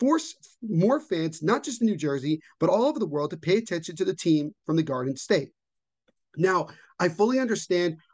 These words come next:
with some Devils fans, um, coming at me and saying that that's cr-, that's B S that you're saying that Jack Hughes, you know, isn't recognizable.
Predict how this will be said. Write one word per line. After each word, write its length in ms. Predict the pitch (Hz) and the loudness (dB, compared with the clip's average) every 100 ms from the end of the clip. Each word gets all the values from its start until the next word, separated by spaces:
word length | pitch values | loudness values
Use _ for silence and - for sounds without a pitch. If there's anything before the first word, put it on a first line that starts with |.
| _ | _
with 160 | 160 160 | 0 2
some 220 | 190 180 | 0 0
Devils 300 | 175 165 160 | 0 -2 -4
fans, 320 | 160 156 135 - _ - | -2 -2 -2 -10 _ -2
um, 400 | 147 143 139 214 - _ _ - | 0 2 -2 -6 -18 _ _ -2
coming 260 | 185 180 | 2 2
at 180 | 165 160 | 2 0
me 140 | 156 | 0
and 100 | 156 | -2
saying 380 | 147 156 147 143 | -4 -6 -4 -4
that 180 | 139 135 - _ - | -4 -4 -8 _ 0
that's 240 | 175 165 | 0 0
cr-, 200 | - - - | -10 -14 -2
that's 200 | 165 156 | 0 0
B 220 | 160 160 143 | 0 0 2
S 220 | 170 180 | 0 0
that 120 | 165 | -4
you're 140 | 151 | -4
saying 240 | 139 165 147 | -2 0 0
that 60 | |
Jack 280 | 131 147 139 | 0 -2 -2
Hughes, 440 | - 156 139 123 - - | -2 0 0 -4 -12 -16
you 100 | - | -2
know, 80 | 151 147 | 0 0
isn't 200 | 165 147 | 0 0
recognizable. 800 | 143 143 127 165 156 123 120 | 0 -2 0 0 -2 -6 -8